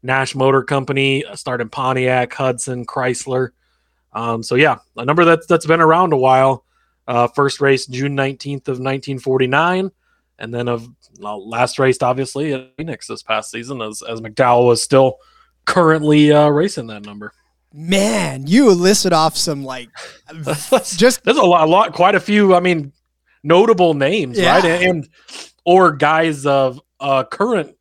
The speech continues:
Speaker 1: ilk, right, that, that are either still racing or their fathers raced this car, right? Uh, Travis Kvapil, a name that I listed there.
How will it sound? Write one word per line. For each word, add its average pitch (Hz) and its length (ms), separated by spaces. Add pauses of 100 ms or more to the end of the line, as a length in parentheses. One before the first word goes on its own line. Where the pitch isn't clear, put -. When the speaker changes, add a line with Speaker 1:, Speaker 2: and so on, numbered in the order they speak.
(140)
Speaker 1:
ilk, 135 360
right, 143 360
that, 135 340
that 131 180
are 127 300 (260)
either 160 240
still 156 240
racing 147 480
or 135 160
their 135 120
fathers 135 460
raced 113 300
this 110 180
car, 107 280
right? 117 320 (420)
Uh, 120 240
Travis 151 480
Kvapil, 143 480
a 135 40
name 139 180
that 135 100
I 131 80
listed 135 320
there. 139 260